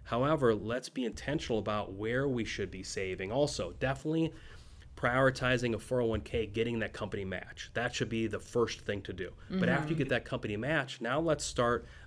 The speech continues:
Speaker 1: a Roth account and also try to fund our, our health savings account as well. Once we get those in place, then it's okay now to go back to the four oh one K and start topping off that. So again, looking at, always encourage people to save more,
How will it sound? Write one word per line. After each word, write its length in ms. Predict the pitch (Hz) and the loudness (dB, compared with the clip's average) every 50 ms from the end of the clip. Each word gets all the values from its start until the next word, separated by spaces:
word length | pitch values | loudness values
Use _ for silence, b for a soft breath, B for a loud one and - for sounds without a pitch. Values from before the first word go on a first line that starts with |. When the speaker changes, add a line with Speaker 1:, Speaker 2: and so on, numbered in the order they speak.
| B B - - - - | B B -20 -16 -8 -4
Speaker 1:
a 80 | 117 | -4
Roth 400 | 113 123 147 165 185 190 185 - | 0 0 2 2 2 2 2 0
account 380 | - - - - 92 85 80 - - - - - - | -2 -2 -2 -6 -6 -6 -8 -10 -14 -16 -16 -10 -4
and 220 | 139 135 135 123 | 0 0 2 2
also 260 | 123 117 113 - 127 | 2 0 0 -2 -4
try 200 | 113 - 120 113 | -4 -2 0 0
to 60 | 113 | 0
fund 320 | 107 - - - 104 107 107 | -2 -4 -4 -2 -2 -2 -2
our, 180 | 107 104 101 - b b b | -2 -4 -4 -8 b b b
our 60 | 101 104 | -8 -6
health 240 | - 120 107 104 | -2 -2 -2 -2
savings 360 | - - - 151 175 160 123 110 | -2 -2 2 4 4 4 2 0
account 300 | 107 - 120 107 101 98 | -2 -2 -4 -4 -4 -4
as 80 | 92 | -4
well. 420 | 110 123 147 151 123 95 92 90 B B B B B B | 0 2 2 4 4 2 0 -2 B B B B B B
Once 180 | 135 147 147 - | -2 -2 0 0
we 80 | 190 | 2
get 180 | 151 - 139 131 | 2 2 2 4
those 260 | - 143 190 208 202 | 4 4 4 4 4
in 80 | 143 104 | 2 0
place, 400 | - - 117 107 107 104 - - b b b b b b | 0 -2 -2 -2 -2 -4 -6 -10 b b b b b b
then 420 | 107 110 139 185 226 262 262 233 | -8 -2 0 0 0 2 2 2
it's 160 | 180 135 - | 2 2 0
okay 300 | 139 127 - 131 123 117 110 - | -2 -2 -2 -2 -2 -2 -4 -2
now 240 | 123 127 131 156 165 | -2 0 2 4 4
to 60 | 139 | 4
go 100 | 117 113 | 4 2
back 340 | 98 - 120 117 117 - - | 2 2 0 0 0 0 -4
to 100 | - 113 | -4 -2
the 100 | 101 101 | -2 -2
four 180 | - - 113 | -2 -2 -2
oh 60 | 104 95 | -2 -2
one 80 | 92 | -2
K 200 | 90 - 110 98 | -4 -4 -4 -4
and 100 | 92 92 | -4 -4
start 240 | - - 117 101 92 | -2 0 0 0 0
topping 360 | - - 101 95 - 101 92 | -2 -6 -6 -6 -4 -4 -4
off 220 | 90 90 90 - - | -4 -4 -6 -6 -4
that. 260 | 104 95 92 92 - | -4 -4 -4 -4 -4
So 80 | - | -4
again, 220 | 110 - 131 123 - B B B B B | 0 2 2 0 0 B B B B B
looking 420 | 117 117 143 175 175 - 151 131 | 0 4 4 4 4 4 2 2
at, 120 | 120 113 92 | 4 2 2
always 280 | 104 123 139 175 180 | 2 2 2 2 2
encourage 340 | 160 151 - - 147 139 127 - | 2 0 0 0 0 0 -2 -4
people 240 | 135 127 120 113 | -6 -4 -4 -4
to 60 | 107 - | -4 -2
save 280 | - 127 123 113 98 | -2 -2 -2 -2 -2
more, 320 | 107 107 117 135 147 156 | -2 0 2 2 2 2